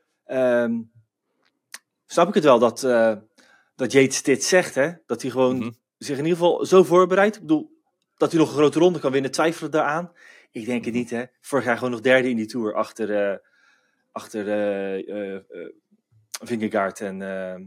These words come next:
Speaker 1: en Pogacar. Dus geen hele, geen heel verrassende, maar, eh, wel benieuwd hoe dat dan, eh, toch gaat.
Speaker 2: Mhm.
Speaker 1: Dus ze komen echt met een sterrenensemble. Gaat iedereen zich, eh, bij U A E, eh, in de, in de gelederen blijven? Dat, dat blijft wel, eh,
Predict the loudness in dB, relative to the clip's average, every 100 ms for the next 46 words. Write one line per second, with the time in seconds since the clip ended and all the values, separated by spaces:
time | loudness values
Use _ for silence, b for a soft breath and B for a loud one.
0 | -20 -16 -8 -6 -6 -10 -10 -10 -10 -14
1 | _ _ _ _ _ _ _ _ _ -20
2 | _ -6 -4 -2 -2 -2 -2 -2 -4 -10
3 | b b b -10 -4 -2 -2 -4 -4 -6
4 | -6 -4 -6 -6 -10 -12 -16 -16 -10 -4
5 | -4 -2 -2 0 -2 -2 -4 -4 -6 -8
6 | -6 -8 -8 -12 -4 -4 -2 -2 -4 0
7 | 0 0 -2 -2 -4 -2 -6 B B B
8 | -2 0 4 4 4 2 0 -2 0 2
9 | 2 B B B B 2 4 4 2 2
10 | 2 2 2 2 0 -4 _ _ _ _
11 | _ _ _ _ _ _ -6 -2 0 0
12 | 0 -2 -4 0 0 0 -4 -2 -4 -4
13 | -10 -10 -10 -8 -4 -6 -4 -4 -4 -4
14 | -6 -8